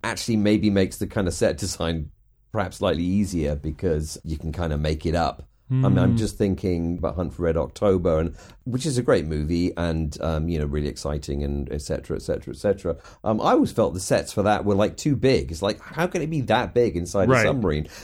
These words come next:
Speaker 1: And you're inside a particular kind of Russian submarine that's kind of super giant. I guess this is maybe, like, a smaller one, but still, you quite rightly referenced the kind of Alien, the movie idea where, you know, it's just kind of dark and drippy and inside and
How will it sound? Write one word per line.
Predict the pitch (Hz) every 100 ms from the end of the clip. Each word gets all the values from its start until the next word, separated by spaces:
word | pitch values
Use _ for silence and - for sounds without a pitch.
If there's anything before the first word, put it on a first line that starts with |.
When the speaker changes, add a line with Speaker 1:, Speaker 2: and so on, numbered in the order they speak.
| -
Speaker 1:
And | 233 220
you're | 190 160
inside | 135 139 120
a |
particular | 113 131 - 135
kind | 135 156
of | 147
Russian | 151 156 156
submarine | 165 156 160 160 127
that's | 73
kind | - 90
of | 69
super | - 208 165 123
giant. | 110 160 151 131 98 76 - - - -
I | 98 110
guess | 110 101
this | 110 104
is | 107 98
maybe, | 104 98 98
like, | 92 98
a |
smaller | - 135 131 143
one, | 143 147 151 147 - - -
but | 160
still, | - - 196 175 104 87 -
you | 120 120
quite | - 156 104
rightly | 143 107 104
referenced | 104 110 110 98
the | -
kind | 107 107
of | 101
Alien, | 117 110 95 90 87 87 -
the | 58 65 73 78
movie | 82 85 78 80 78 _ _ -
idea | 90 85 87 87 82
where, | 80 90 87 85 85 82 85
you | 85 92
know, | 82
it's | 71 98 -
just | - 92 -
kind | 101
of | 82 80 - 87 80
dark | - 95 87 85 -
and | 78 78 76 69
drippy | 82 92 80 85 76 73
and | 82 80
inside | 78 85 80 - 82 76 78 73 -
and | 78 78 73 71